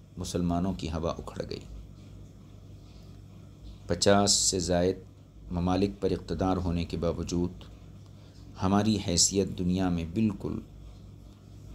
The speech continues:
उस हुबाब की तरह है जो पानी के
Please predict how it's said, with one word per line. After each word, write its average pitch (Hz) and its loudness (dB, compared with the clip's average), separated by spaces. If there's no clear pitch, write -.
उस 131 4
हुबाब 104 6
की - -6
तरह 85 2
है 82 -6
जो 98 2
पानी 107 6
के 98 2